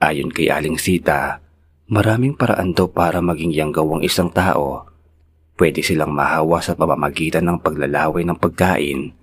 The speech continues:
o kahit na yung ipinagbabawal nila pero ninakaw ng kung sino.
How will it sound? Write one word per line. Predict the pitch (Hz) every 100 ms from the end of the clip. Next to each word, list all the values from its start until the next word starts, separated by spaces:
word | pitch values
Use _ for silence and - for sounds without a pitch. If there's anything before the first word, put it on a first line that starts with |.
| _ _ _ -
o | 78
kahit | 78 76 78
na | 76
yung | 78
ipinagbabawal | 76 80 78 71 76 73 78 78 82 82
nila | 85 82
pero | - 78 73 69 - - - _
ninakaw | 110 101 101 98 127
ng | 117 90
kung | 85
sino. | 85 92 90 80 73 71